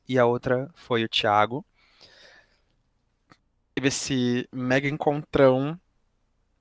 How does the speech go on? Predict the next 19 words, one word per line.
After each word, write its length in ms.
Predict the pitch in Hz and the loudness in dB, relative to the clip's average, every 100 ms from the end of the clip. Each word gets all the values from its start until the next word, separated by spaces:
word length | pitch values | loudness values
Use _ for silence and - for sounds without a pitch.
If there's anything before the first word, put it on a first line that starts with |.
| _ _ _ 139 | _ _ _ 2
e 100 | 135 | 2
eu 80 | |
voltei 260 | 123 135 127 | 2 0 -4
pro 160 | - 143 | -4 -4
Magic 500 | 127 120 - - 135 123 120 120 117 117 123 - | -4 -4 -6 -8 -6 -4 -4 -4 -4 -4 -6 -8
em, 640 | 113 107 101 101 95 95 _ _ _ _ _ _ _ _ _ 139 | -8 -8 -10 -12 -14 -18 _ _ _ _ _ _ _ _ _ -8
em 80 | |
Rivais 360 | 131 131 120 117 | -4 2 2 2
de 60 | - | -2
Ixalan. 440 | - 131 123 139 - _ _ _ _ _ _ _ _ _ _ _ _ _ _ _ _ - _ | -2 2 2 0 -4 _ _ _ _ _ _ _ _ _ _ _ _ _ _ _ _ -20 _
E 100 | 185 | -2
ser 220 | 180 208 202 | 2 2 4
parte 300 | 196 226 202 | 4 2 -2
de 80 | |
um 60 | 190 | -4
casal 300 | 165 151 147 | -2 0 0
que 100 | - | 0
joga 240 | 139 127 | -4 -4
Magic 680 | 117 123 143 123 131 - - | -4 -2 -2 -4 -8 -10 -14